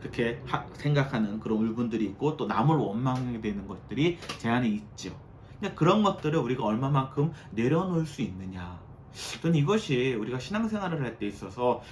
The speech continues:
가장 중요한, 내가 하나님을 믿고 살아간다, 내가 신앙인이 되었다라고 할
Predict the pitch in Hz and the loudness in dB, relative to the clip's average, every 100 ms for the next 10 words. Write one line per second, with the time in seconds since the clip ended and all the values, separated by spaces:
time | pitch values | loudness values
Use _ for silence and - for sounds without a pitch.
0 | - - - - - - 311 285 - 139 | -14 -10 -8 -8 -8 -2 -2 0 2 6
1 | 127 98 - - - - - - - 120 | 6 4 -4 -12 -16 -16 -16 -16 -4 4
2 | 151 190 208 - 247 254 254 240 226 208 | 6 6 4 4 4 4 2 4 6 6
3 | 226 247 - - - - - 127 165 - | 4 0 -10 -20 -20 -20 -6 2 2 2
4 | 196 190 170 160 113 104 - 135 - - | 0 2 0 0 0 -4 -8 -12 -12 -8
5 | 123 151 190 - 226 240 240 220 202 117 | 2 4 4 2 2 2 4 4 2 0
6 | 110 110 117 110 107 107 | -2 -2 -2 -2 -2 -4